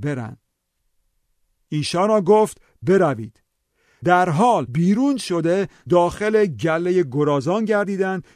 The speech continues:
که بیدرنگ همهٔ آن گرازان از بلندی به دریا جسته در آب هلاک شدند.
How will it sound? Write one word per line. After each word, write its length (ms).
که 120
بیدرنگ 840
همهٔ 320
آن 260
گرازان 640
از 300
بلندی 480
به 120
دریا 420
جسته 640
در 260
آب 340
هلاک 360
شدند. 360